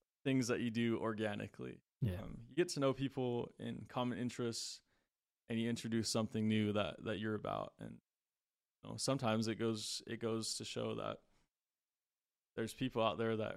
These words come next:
Speaker 1: really like haircuts, and they're like, "Oh, where can I get a good fade at?" And you're like, "I'm right here. Like, come check me out." And it's really, like, friendly 'cause you're already playing ball. Um, and I just, I just love it, man. It's, it's awesome.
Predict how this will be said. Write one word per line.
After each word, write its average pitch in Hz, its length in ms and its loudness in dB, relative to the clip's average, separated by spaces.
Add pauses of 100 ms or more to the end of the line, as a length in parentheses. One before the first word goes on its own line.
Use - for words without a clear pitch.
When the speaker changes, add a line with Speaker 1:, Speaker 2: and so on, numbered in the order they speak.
Speaker 1:
really 107 220 0
like 123 180 2
haircuts, - 420 -4
and 107 100 -4
they're 104 100 -4
like, - 300 -8
"Oh, 151 140 0
where 113 180 -4
can 131 140 -4
I 131 60 -2
get 151 140 -4
a 160 120 -2 (840)
good 156 140 2
fade 156 340 6
at?" 90 220 4
And 110 280 0
you're 117 100 0
like, 110 280 0
"I'm 156 120 0
right 185 140 4
here. 202 160 2
Like, 110 260 -2 (320)
come 151 160 0
check - 240 -2
me 185 80 -4
out." 156 280 0
And 117 320 0
it's - 220 -10
really, 139 360 6
like, 113 420 2 (180)
friendly 131 440 4
'cause 113 180 -4
you're 123 80 0
already 131 140 0
playing 123 260 0
ball. 110 520 4 (680)
Um, 101 480 -4 (520)
and 113 100 -4
I 110 80 -2
just, - 420 -6
I 110 60 -4
just 110 220 -4
love 104 200 0
it, 73 120 -6
man. 92 240 -6
It's, - 160 -8
it's - 180 -10
awesome. - 420 -6